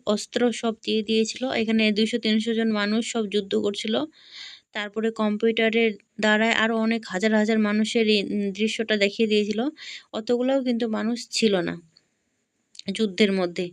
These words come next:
সব নকল, সব কিছুই। তো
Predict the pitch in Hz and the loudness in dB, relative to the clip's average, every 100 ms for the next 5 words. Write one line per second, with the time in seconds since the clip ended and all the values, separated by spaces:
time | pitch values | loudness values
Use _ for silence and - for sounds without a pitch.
0 | - - - - _ _ - 247 254 247 | -12 -20 -20 -20 _ _ -2 0 2 2
1 | 208 208 214 214 175 180 - 214 196 - | 2 0 2 2 2 -4 -6 -4 -4 -2
2 | 202 - 180 180 - - _ _ _ _ | -2 0 -4 -4 -16 -20 _ _ _ _
3 | _ _ _ _ _ _ _ | _ _ _ _ _ _ _